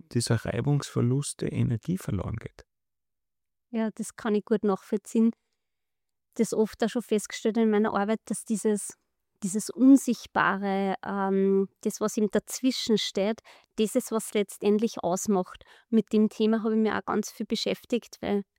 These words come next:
Speaker 2: Raumgestaltung, was ist Raum? Das ist eben genau das, was dazwischen steht. Raum ist nicht der Boden, die Decke, die Wände, die Türen, die Einrichtungen.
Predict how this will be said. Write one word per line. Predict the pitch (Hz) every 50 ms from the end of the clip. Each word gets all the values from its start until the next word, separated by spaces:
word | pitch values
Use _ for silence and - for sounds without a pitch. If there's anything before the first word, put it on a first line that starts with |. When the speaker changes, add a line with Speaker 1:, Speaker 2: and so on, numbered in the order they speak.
| _ - -
Speaker 2:
Raumgestaltung, | 190 180 185 196 208 - 240 226 - - 185 185 202 196 _ - 233 240 240 240 - - _ _ _
was | - 196 196 196 - -
ist | - 214 - - 226
Raum? | 196 170 180 180 208 254 247 220
Das | - 214 -
ist | - 214 -
eben | 214 202 214 208
genau | - 220 202 196 - 214 226
das, | - - 208 208 - -
was | 202 - -
dazwischen | - 202 - - - 247 - - - 214
steht. | - - - 196 190 - 214 -
Raum | 202 190 202 220 226
ist | 220 - -
nicht | 220 208 220 - - - -
der | 202 -
Boden, | - 202 208 226 226 196 226 220 220 196
die | - 196
Decke, | - 190 196 - _ - 226 214 208 214 214
die | 196 220 202
Wände, | 185 170 185 214 220 220 226 220 214 214 214 214 214 196 - _ _ _ _ _ _ _
die | - 208
Türen, | - - - 226 233 240 233
die | 220 226
Einrichtungen. | - - 170 208 214 233 220 - - 247 233 233 226 240